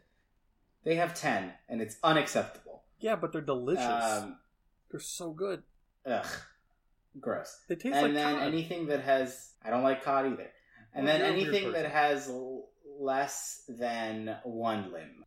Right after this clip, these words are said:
Speaker 1: I can't handle. So, uh, worms, maggots,
Speaker 2: Oh, okay.
Speaker 1: caterpillars, uh, that were all
Speaker 2: Te-,
Speaker 1: fucking
Speaker 2: te-,
Speaker 1: over
Speaker 2: technically,
Speaker 1: the first
Speaker 2: caterpillars have a lot of legs.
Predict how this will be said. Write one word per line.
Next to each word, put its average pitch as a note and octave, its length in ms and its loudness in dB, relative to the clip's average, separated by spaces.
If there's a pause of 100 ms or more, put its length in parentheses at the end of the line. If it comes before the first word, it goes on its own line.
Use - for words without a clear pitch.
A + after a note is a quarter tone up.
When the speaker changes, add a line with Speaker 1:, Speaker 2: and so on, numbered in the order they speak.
Speaker 1:
I G#2+ 140 -2
can't F#2+ 300 -8
handle. - 460 -16 (580)
So, G2 600 0 (840)
uh, A2+ 460 2
worms, E3+ 800 0 (100)
maggots, B2 880 -4
Speaker 2:
Oh, B2 240 0
okay. A#2+ 200 -4
Speaker 1:
caterpillars, E3+ 880 0 (560)
uh, A#2+ 440 2 (200)
that A#2 500 2
were A2+ 300 2
all E3 420 10
Speaker 2:
Te-, G3+ 140 2
Speaker 1:
fucking E3 360 4
Speaker 2:
te-, - 40 10
Speaker 1:
over D#3 380 4
Speaker 2:
technically, F3 440 2
Speaker 1:
the D3 60 0
first - 120 -12
Speaker 2:
caterpillars D#3 600 4
have C3 180 -2
a A#2+ 60 0
lot A#2+ 380 0
of A2 100 -6
legs. G2+ 500 -12